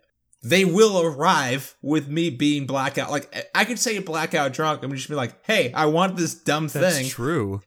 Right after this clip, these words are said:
Speaker 1: And I won't even remember it, and then a Nintendo Switch will show up at my door.
Speaker 2: Yeah, like, three-year-olds can order shit from there. Like,
Speaker 1: And can I say
Speaker 2: certainly my
Speaker 1: this?
Speaker 2: drunken self can.
Speaker 1: This is the future I wanna live in.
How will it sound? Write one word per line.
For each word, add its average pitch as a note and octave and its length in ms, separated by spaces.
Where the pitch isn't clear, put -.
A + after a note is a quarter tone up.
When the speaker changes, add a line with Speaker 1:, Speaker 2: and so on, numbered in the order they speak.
Speaker 1:
And F3+ 120
I F#3+ 120
won't A#3+ 200
even A3 160
remember F3 580
it, A2 220
and E3+ 180
then G3 100
a F3+ 60
Nintendo F3 420
Switch F#3 240
will E3 80
show E3+ 240
up E3 100
at E3 60
my B2+ 140
door. C#3 320
Speaker 2:
Yeah, G3+ 160
like, E3+ 240
three-year-olds F3 840
can D#3 140
order B2+ 380
shit - 260
from A#2+ 200
there. G#2+ 480
Like, C3 280
Speaker 1:
And A3 160
can A#3+ 140
I A#3 40
say F#3+ 100
Speaker 2:
certainly E3+ 180
my G3+ 60
Speaker 1:
this? C3 100
Speaker 2:
drunken B2+ 360
self F2+ 320
can. - 400
Speaker 1:
This A3 240
is A#3 200
the G3+ 100
future G3+ 340
I F3 80
wanna F3 240
live D3+ 240
in. E2 200